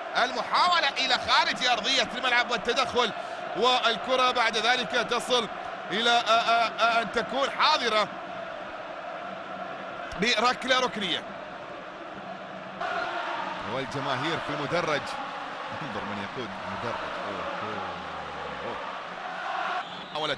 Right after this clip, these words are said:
مرور، التقدم يأتي، العرضية خطيرة لا زالت داخل المنطقة، والكرة عرضية بعد ذلك تصل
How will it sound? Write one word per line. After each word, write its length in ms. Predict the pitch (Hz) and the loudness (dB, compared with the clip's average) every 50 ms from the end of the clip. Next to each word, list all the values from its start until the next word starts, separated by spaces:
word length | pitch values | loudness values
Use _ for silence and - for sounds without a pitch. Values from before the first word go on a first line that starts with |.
| - 147 | -2 -4
مرور، 400 | 147 139 156 185 196 202 196 190 - 135 | -2 2 2 2 2 2 0 -2 -2 -4
التقدم 580 | 143 143 - - - - 226 165 131 156 151 | -4 -2 -2 -4 -2 0 -2 -2 -2 -2 -2
يأتي، 520 | 156 170 214 202 160 - 196 214 214 196 - - - - - - - - - - - - - - - | 0 2 2 0 0 0 0 2 2 0 -2 -4 -12 -14 -12 -12 -12 -12 -10 -10 -10 -10 -10 -6 -2
العرضية 500 | 135 147 135 143 151 143 151 175 190 185 | 0 2 2 2 2 2 0 0 2 2
خطيرة 460 | 170 - - - - 160 175 202 208 202 | 0 0 0 -2 0 2 2 2 4 4
لا 120 | 196 175 | 2 2
زالت 340 | 147 165 190 196 185 165 - | 2 2 2 2 2 2 2
داخل 260 | 185 170 - 185 180 | 0 0 2 0 0
المنطقة، 560 | 175 170 190 208 202 - 220 202 - 208 220 | 0 2 0 0 0 0 -2 0 4 4 4
والكرة 360 | 214 202 180 - 190 208 202 | 4 2 0 0 -2 0 2
عرضية 400 | 180 165 185 170 190 254 294 285 | 2 2 2 2 2 2 4 4
بعد 200 | 247 214 180 175 | 4 2 2 0
ذلك 420 | 170 - 165 185 190 - - 180 - - | 0 0 0 2 2 2 0 0 0 0
تصل 260 | 170 156 - 156 | 0 0 0 0